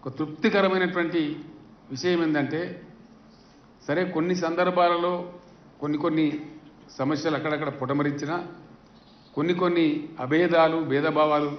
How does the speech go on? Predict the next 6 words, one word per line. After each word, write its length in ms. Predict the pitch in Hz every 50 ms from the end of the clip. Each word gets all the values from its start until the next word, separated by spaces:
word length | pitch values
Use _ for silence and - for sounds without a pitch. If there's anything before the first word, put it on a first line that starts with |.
| - -
సృష్టించేటువంటి 680 | 139 120 - - 156 143 143 151 139 143 143 135 131
కొన్ని 200 | 135 135 127 117
దుష్టశక్తులు 580 | 120 120 113 135 143 135 147 147 - 156 135 117 - - - - - - - - - -
ప్రయత్నాలు 540 | - 127 139 139 - 156 151 139 127 - 120
చేసినా, 480 | 123 131 120 147 156 175 190 196 190 - - - - - - - - - - - - - - - - -
తెలంగాణలో 840 | 135 143 160 175 190 196 196 196 196 196 196 190 175 151 147 -